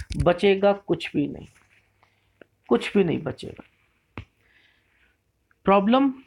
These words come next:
लगभग छब्बीस, साढ़े छब्बीस साल तक यही रहा। वैसे बाईस साल के बाद से, तेईस साल से थोड़ा सा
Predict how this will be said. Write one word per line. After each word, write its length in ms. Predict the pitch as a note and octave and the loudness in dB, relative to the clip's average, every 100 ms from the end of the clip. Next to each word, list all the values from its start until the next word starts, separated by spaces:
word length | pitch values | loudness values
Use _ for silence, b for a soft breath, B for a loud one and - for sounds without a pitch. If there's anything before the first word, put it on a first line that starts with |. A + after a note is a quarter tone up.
| b b b b b _ _ _ _ _ _ - | b b b b b _ _ _ _ _ _ -4
लगभग 500 | D#3 E3+ - F#3+ F#3 - - _ _ - | -2 0 2 0 -2 -18 -20 _ _ -4
छब्बीस, 400 | - D#3 G3 G3 | -2 2 2 4
साढ़े 200 | E3+ D#3+ | 2 2
छब्बीस 420 | D#3+ E3 D#3+ F#3+ | 2 0 0 0
साल 200 | - F#3 F#3 | 2 2 2
तक 280 | G#3 G3+ - _ _ _ _ _ _ _ _ _ _ | 0 -2 -8 _ _ _ _ _ _ _ _ _ _
यही 240 | E3 F3+ | 2 4
रहा। 280 | G3 F#3+ G3 G3+ _ _ | 4 4 2 -2 _ _
वैसे 240 | - C3+ D#3+ | -2 0 0
बाईस 320 | D3 F3 F#3 | 2 2 2
साल 160 | F3+ F3 | 0 2
के 120 | F3 | 0
बाद 200 | F3 E3+ | 2 0
से, 200 | E3 F3+ F3 B B B _ _ - | 2 0 -2 B B B _ _ 0
तेईस 240 | E3 F3+ | 2 2
साल 180 | - E3 | 2 2
से 160 | D#3+ F3 D#3+ - | 2 0 -2 0
थोड़ा 240 | F3 F3+ | 2 4
सा 160 | F3+ | 2